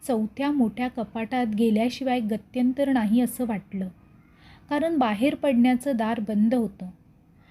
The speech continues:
आणि ते कपाट आत्तापर्यंत बंदच होतं, याचा अर्थ ते रिकामच असणार असं वाटून मी धडपडत उठली आणि "रक्षा, त्या कपाटाकडे चल," असं मी तिला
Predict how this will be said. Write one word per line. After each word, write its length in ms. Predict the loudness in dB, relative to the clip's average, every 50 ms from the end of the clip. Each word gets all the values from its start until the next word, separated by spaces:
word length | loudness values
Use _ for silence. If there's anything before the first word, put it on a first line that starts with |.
| -20 -16 _
आणि 200 | 0 2 2 2 2 0
ते 100 | -2 -4
कपाट 440 | -4 -6 -6 -6 -4 -4 -4 -6 -6 -8 -10
आत्तापर्यंत 680 | -12 -12 -8 -8 -6 -4 -2 0 2 2 2 2 2 0
बंदच 540 | -2 0 2 4 4 4 4 2 0 0
होतं, 380 | -2 -6 -6 -6 -8 -8 -8 -8 -10 -14 _ _ _ _ -20 _ _ _ _ _ -8 -4
याचा 360 | -2 -2 -2 -2 -2 0 0
अर्थ 340 | 0 0 -2 -4 -6 -4 -4 -2 -2 -2 0 0
ते 100 | 2 2
रिकामच 600 | 2 2 0 -2 -4 -2 2 2 2 2 2 0
असणार 400 | -6 -6 -6 -8 -8 -8 -8 -10 -14 -18 -20 _ _ -20 -20 -20 _ _ -20 -20 _ _ _ _ -20 -20 -8 -4
असं 320 | -4 -2 -2 0 0 2
वाटून 460 | 2 2 0 -2 -4 0 2 4 6
मी 140 | 6 6 6
धडपडत 720 | 6 4 0 -2 -2 -4 -6 -6 -4 -4 -4 -6 -8 _ -8
उठली 440 | -8 -8 -6 -4 -2 0 0 0 -2 -6 -12 -20 _ -20 -20 -20 -20 -10 -2
आणि 300 | 2 4 6 6 6 6 4 0 -8 _ _ _ _ _ _ _ _ -20 -20 -20 -20 -20 -12 -8
"रक्षा, 420 | -8 -8 -8 -8 -6 -4 -2 -2 -2 -4 -8 -14 -20 _ _ _
त्या 100 | -4 -2
कपाटाकडे 680 | -2 -2 -2 -2 -2 -2 0 -2 -2 0 0 0 0
चल," 320 | 0 0 -2 -2 -2 -2 -4 -6 -8 -14 -20 -20 _ _ -20 _ _ _ -20 -20 -20 _ -4 -2
असं 360 | -2 -2 0 0 2 2 4
मी 140 | 4 2 0 0
तिला 320 | 0 0 0 0 -2 -4